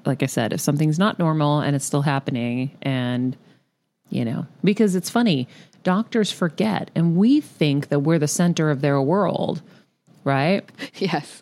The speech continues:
Speaker 1: And so I remember, like, we ran some tests and then everything came back fine. And I'm like, "Okay, so what's the next step?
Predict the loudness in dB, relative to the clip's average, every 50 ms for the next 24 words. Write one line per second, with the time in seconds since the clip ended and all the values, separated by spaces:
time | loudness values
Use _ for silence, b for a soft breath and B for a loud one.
0 | -8 -4 0 2 2 2 2 2 2 2 2 2 2 0 0 0 0 -2 -4 -4
1 | -8 -20 _ _ _ _ -18 -16 -14 -12 -12 -14 -12 -10 -4 0 2 4 4 4
2 | 2 2 0 0 0 0 2 2 2 2 2 2 4 4 4 4 4 2 2 0
3 | 0 2 2 2 2 2 0 0 -2 -2 0 0 2 2 2 0 0 -2 0 0
4 | 2 2 2 0 0 -2 -4 -6 -12 -6 -2 0 0 2 2 0 0 0 0 0
5 | 2 0 0 -2 -2 -4 -2 0 0 2 2 2 0 0 -2 -4 -6 -6 -4 -2
6 | -2 0 0 0 0 -2 -6 _ _ -20 _ _ _ _ _ _ -2 0 2 4
7 | 2 4 4 4 4 4 4 2 2 2 2 2 4 4 4 2 -2 -6 -4 -2
8 | 0 2 2 2 2 0 -2